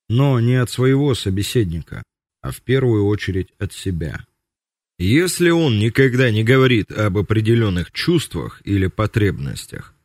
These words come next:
это происходит главным образом, потому что он не говорит о них самим собой. Самовыражение. «Мой дом, моя яхта, мой конь».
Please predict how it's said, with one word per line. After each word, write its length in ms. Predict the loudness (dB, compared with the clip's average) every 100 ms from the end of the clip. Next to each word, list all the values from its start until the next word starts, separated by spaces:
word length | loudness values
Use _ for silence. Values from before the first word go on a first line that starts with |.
| _ _
это 280 | 2 4 4
происходит 800 | 6 6 4 2 2 4 2 0
главным 880 | -4 2 6 6 6 4 2 2 2
образом, 600 | 4 2 0 -2 -8 -10 _ -4
потому 460 | 0 2 2 2
что 460 | 0 2 4 4 0 0
он 320 | 2 4 6
не 120 | 6
говорит 520 | 8 8 8 4 2
о 80 | 2
них 380 | 4 2 0 -8
самим 680 | -16 -4 0 2 4 2 2
собой. 680 | 0 -2 -2 -2 -4 -8 -12 -18 _ _ _ _ _ _ _ _ _ _ _ _ _ _ _ _ _ _ _ _ _ _ _ _ _ _ _ -10
Самовыражение. 1300 | 0 2 2 2 2 2 0 -2 -2 -4 -8 -14 -18 _ _ -8
«Мой 360 | -4 0 0
дом, 440 | 0 0 0 0 -4 _ -6
моя 360 | -2 2 2
яхта, 680 | 2 0 -2 -2 0 0 0
мой 400 | -2 -2 -2 -2
конь». 480 | -4 -8 -10 -8 -12